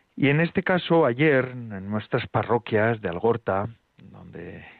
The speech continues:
yo vivo y emito este programa, tuvimos la suerte de contar con el padre Xavier Quinzá, jesuita, ya conocido, eh,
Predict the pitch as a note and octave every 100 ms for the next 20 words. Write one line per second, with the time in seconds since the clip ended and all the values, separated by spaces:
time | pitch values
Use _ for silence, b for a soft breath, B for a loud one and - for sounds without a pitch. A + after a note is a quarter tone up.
0 | B G2+ F#2+ F2+ F2 E2+ E2+ G2+ G2+ F2+
1 | E2+ E2+ F2+ G2+ - E2+ G#2+ F#2+ A#2 A2+
2 | G#2 G#2+ A#2 B B B B B - D3+
3 | D#3+ D#3+ D#3+ D3 - B2+ - D3+ C#3 A#2
4 | G#2+ A#2+ G#2 - _ - G#2 G2 G#2+ G#2
5 | G2+ G#2+ A2+ A2 A#2 - G#2+ G#2+ G2 -
6 | G#2 G2 D3+ E3+ F3 - - F#2+ F#2+ A2
7 | G#2+ C#3 D#3 C#3 G#2+ - A#2+ A#2 - A#2
8 | A#2 A2+ G2+ F#2+ _ b b b b b
9 | - A2+ G#2 G2+ G2+ F#2+ F#2